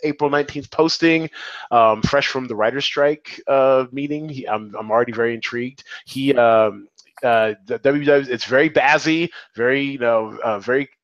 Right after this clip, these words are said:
comic book. Uh, it's like, it's like a, a cross between blaxploitation, comic books in the seventies, and I'm here for it. So excited. The Get Down Part two, four episodes ago. So I'm gonna go back to the business of being sick. Uh, plug your stuff, Jay Devlin. What you got?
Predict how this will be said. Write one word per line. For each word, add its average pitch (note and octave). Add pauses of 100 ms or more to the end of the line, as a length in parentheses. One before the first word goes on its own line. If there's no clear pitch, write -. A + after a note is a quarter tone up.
(140)
comic C#3
book. C#3
Uh, A2
it's B2
like, A#2+ (120)
it's -
like B2+
a, G#2+
a A2
cross C3
between A#2
blaxploitation, D3+
comic D3
books C#3+
in G#2
the -
seventies, D#3
and C#3+
I'm B2+
here A#3+
for E3
it. - (300)
So F3
excited. D#3+
The -
Get -
Down C3+
Part B2+
two, B2
four A2+
episodes -
ago. G#2 (280)
So A#2+
I'm E3
gonna G3+
go G3+
back G3+
to G#3
the F#3+
business F3+
of E3+
being G3
sick. - (240)
Uh, C3+
plug G#3
your G#3
stuff, E3
Jay C#3+
Devlin. C#3
What C#3+
you -
got? A2